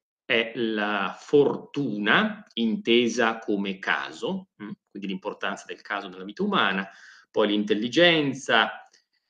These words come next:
che soprattutto, eh, si lega al, ai personaggi,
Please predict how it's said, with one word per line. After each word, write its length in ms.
che 220
soprattutto, 840
eh, 160
si 200
lega 600
al, 540
ai 180
personaggi, 960